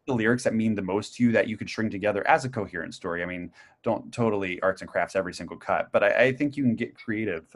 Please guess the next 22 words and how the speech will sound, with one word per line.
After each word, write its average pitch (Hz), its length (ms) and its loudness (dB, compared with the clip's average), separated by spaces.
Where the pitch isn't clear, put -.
um, 82 420 -6
with 95 200 -6
how 131 220 -2
you 101 180 -2
do 85 100 -10
cuts. - 320 -4
But 104 300 -2
from 226 100 4
a 220 60 4
thirty-two 262 380 2
bar 185 160 8
especially, 202 400 0
that's, 233 240 0
that - 240 0
offers 165 420 4
you 117 380 6
sh-, - 140 -12
song 156 280 0
structure-wise, 92 720 -2
uh, 85 400 -2
you 92 120 -10
know, 76 280 -10